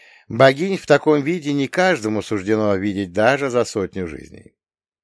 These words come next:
Тем более у Бабского есть такой пунктик — подглядывать. Сам же признавался, что, когда учился в Петровском, ублажал свой взор пикантными видами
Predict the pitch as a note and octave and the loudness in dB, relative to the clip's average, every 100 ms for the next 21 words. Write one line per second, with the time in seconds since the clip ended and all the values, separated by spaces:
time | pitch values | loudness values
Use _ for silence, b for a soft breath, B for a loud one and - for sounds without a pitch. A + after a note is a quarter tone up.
0 | _ _ - A#2 A#2 A2 A2 G2+ C3+ - | _ _ -4 2 4 4 4 4 2 2
1 | - G#2 A2+ D3 A2+ - F#2+ - F2+ - | -6 -2 0 0 -4 -6 -8 -6 -6 -6
2 | F2 - F2 - _ _ _ D#3 B2+ F2 | -10 -8 -12 -14 _ _ _ -4 -4 -6
3 | F2 C#2+ - - - _ _ _ _ _ | -6 -8 -12 -18 -20 _ _ _ _ _
4 | _ _ - - E3+ F3+ D#3+ C#3+ A#2+ A#2+ | _ _ -2 6 6 6 0 0 2 4
5 | A2+ G2+ F2+ G2+ - A#2 A#2+ A#2+ A#2 A#2 | 6 4 2 -4 -2 0 4 4 4 4
6 | - A#2 G#2 G2+ - G#2+ C#3 C3 - A#2+ | 0 -4 -4 -6 -6 -4 -2 -4 -4 -4
7 | A2+ b b b D3+ C#3+ D3+ D3+ B2 G#2 | -4 b b b -4 4 8 8 8 4
8 | F#2 G#2 G2+ F#2 B2+ A#2 - G#2+ - G#2+ | 4 -2 -4 -2 0 0 -2 -6 0 0
9 | G2 A2+ B2+ B2+ F2+ E2+ F2 E2+ | 0 -6 -6 -4 -6 -8 -8 -10